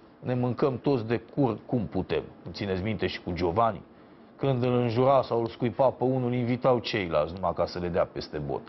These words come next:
Deci nu, aici cu televizorul nu, pentru că televizorul nu se poate pune de acord cu dreptatea și cu libertatea. Sigur, dacă cineva l-ar interzice, să spunem, dă un comunicat astăzi, un canal, după abjecțiile astea,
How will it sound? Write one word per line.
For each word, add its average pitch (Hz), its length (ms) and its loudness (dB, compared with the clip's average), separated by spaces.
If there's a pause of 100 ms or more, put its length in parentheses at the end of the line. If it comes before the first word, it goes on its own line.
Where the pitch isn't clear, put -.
(240)
Deci 147 140 2
nu, 185 220 6
aici 175 280 2
cu 208 60 -2
televizorul 180 680 4
nu, 117 80 0
pentru 104 220 -4
că 127 80 0
televizorul 139 680 2 (220)
nu 127 100 -2
se 120 120 0
poate 104 260 0
pune 90 280 -4
de 80 120 0
acord 78 420 0 (840)
cu 92 60 -8
dreptatea 95 640 0
și - 120 -8
cu 80 120 -8
libertatea. 76 680 -4 (260)
Sigur, 170 320 4
dacă 139 220 4
cineva 151 320 4
l-ar 131 180 6
interzice, 127 680 0
să - 160 -8
spunem, 117 400 -4
dă 135 60 4
un 123 140 2
comunicat 110 680 0
astăzi, 73 300 -4
un 69 140 -14
canal, 78 480 0 (340)
după - 280 -2
abjecțiile 82 880 -2
astea, - 380 -4